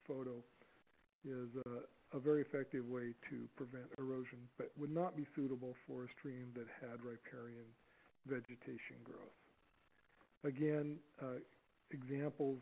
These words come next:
of correcting past problems. The photo on the left shows an eighteen inch diameter culvert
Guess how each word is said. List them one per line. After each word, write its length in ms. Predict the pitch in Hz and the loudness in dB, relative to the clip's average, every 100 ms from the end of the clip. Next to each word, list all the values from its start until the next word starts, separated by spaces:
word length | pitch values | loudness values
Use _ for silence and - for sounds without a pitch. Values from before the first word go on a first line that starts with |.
| - | -2
of 380 | 139 135 131 127 127 - - | 0 2 2 0 -6 -18 -8
correcting 560 | - 139 139 139 127 123 | 0 2 2 -2 -6 -4
past 220 | 147 139 - | -2 -2 0
problems. 440 | 156 143 156 156 147 131 | 0 2 2 0 -4 -8
The 60 | 127 | -2
photo 260 | 147 143 139 | 2 4 2
on 80 | 135 | -2
the 140 | 131 | -2
left 220 | 139 135 - | -2 -2 -6
shows 160 | 135 127 | -6 -6
an 100 | 127 | -6
eighteen 360 | 135 - 139 131 | -8 -8 -8 -6
inch 120 | 131 - | -8 -6
diameter 440 | 131 127 131 123 120 - | -6 -6 -6 -6 -6 2
culvert 420 | 147 147 139 | 6 6 6